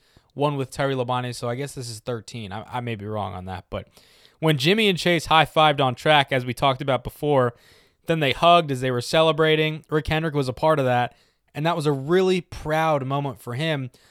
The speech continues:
not just because it was a changing of the guard of sorts, but those are two people with his organization and in his life personally that mean a lot to him.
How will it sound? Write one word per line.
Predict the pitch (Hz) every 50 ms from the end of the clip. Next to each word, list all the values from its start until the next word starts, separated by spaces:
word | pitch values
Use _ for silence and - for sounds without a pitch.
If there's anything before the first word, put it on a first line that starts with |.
| _ _ _
not | - 165 185 214 -
just | - 196 - -
because | 165 156 - 170 151 151
it | 151
was | 147 143
a | 139
changing | 131 - - 156 147 147 139 135
of | 135 120
the | 120
guard | 113 117 127 151 160 156
of | 127 -
sorts, | - - 117 110 107 110 - - - _ _ _ _ _ _ _ -
but | 139 123
those | 160 175 202 214
are | 202
two | - - - 190 190 160
people | - - 180 185 - - 151 139 135 127
with | 131 127 -
his | 143 156 151 151
organization | 135 147 147 143 135 127 120 131 135 143 135 - - 135
and | 123 123 120
in | 147 180 185
his | 170 165 147 127
life | 127 143 190 208 175 156 -
personally | - - 214 233 220 - 160 127 123 120 117 113 113 _ _ _ _ _ _ _ _ _ _ -
that | - 120 131
mean | 156 160 147
a | 131
lot | 127 127 135 135 120 -
to | - -
him. | - - -